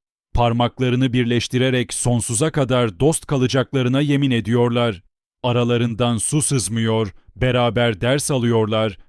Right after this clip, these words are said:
beraber at biniyorlar, beraber büyüyorlar.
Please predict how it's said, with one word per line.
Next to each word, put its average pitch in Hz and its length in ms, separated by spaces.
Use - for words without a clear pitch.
beraber 127 640
at 147 260
biniyorlar, 113 680
beraber 135 600
büyüyorlar. 117 760